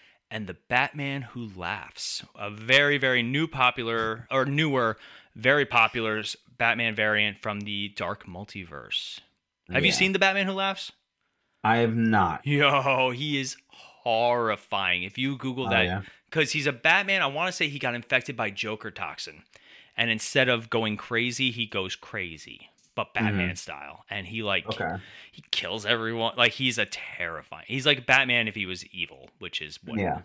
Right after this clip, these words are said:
Speaker 1: yeah. Oh, scary stuff. All right, let's see. Captain America. You got Steve Rogers, Danielle Cage, which in some alternate futures, the daughter of Luke Cage and Jessica Jones becomes Captain America,
Speaker 2: Mm-hmm.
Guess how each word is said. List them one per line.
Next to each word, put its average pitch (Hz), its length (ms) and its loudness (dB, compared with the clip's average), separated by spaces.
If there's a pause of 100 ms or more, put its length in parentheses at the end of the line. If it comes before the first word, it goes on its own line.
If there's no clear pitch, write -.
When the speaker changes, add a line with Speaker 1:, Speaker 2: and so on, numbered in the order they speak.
Speaker 1:
yeah. 71 160 -16 (720)
Oh, 107 300 -10
scary - 520 -8
stuff. - 340 -12 (380)
All 131 100 4
right, 127 160 4
let's 143 180 0
see. 78 640 -2 (1000)
Captain 175 460 -2
America. 123 720 -2 (1000)
You 104 120 -6
got 98 180 0
Steve 156 380 -2
Rogers, 156 600 2 (500)
Danielle 143 640 4
Cage, 196 540 -2
which 120 200 -2
in 120 80 -2
some 156 220 -2
alternate 160 360 -4
futures, 143 340 -6
the 123 80 -2
daughter 123 300 2
of 113 100 -6
Luke 135 160 -6
Cage 135 240 -2
and 107 100 -4
Jessica 120 300 -2
Jones 123 340 -6
becomes 110 340 -12
Captain 117 340 -10
America, 143 440 -8
Speaker 2:
Mm-hmm. 101 280 -4